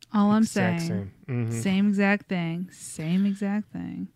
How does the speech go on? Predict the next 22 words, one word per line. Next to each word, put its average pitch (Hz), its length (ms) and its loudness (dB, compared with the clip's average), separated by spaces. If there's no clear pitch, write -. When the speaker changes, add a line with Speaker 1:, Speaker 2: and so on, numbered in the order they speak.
Speaker 2:
Yeah. 127 360 -2
Um, 160 480 10
the 185 140 6
other 240 160 6
thing 220 180 4
sound-wise 170 600 6
I 139 60 4
got 131 200 4
out 123 180 4
of 123 80 4
this 123 260 0
is 139 480 4
that 131 240 4
it 135 200 0
does 165 300 6
also 156 300 2
give 139 280 4
me 135 360 2
some 127 240 -4
Cave 139 400 4
In 196 180 4
vibes. 214 600 2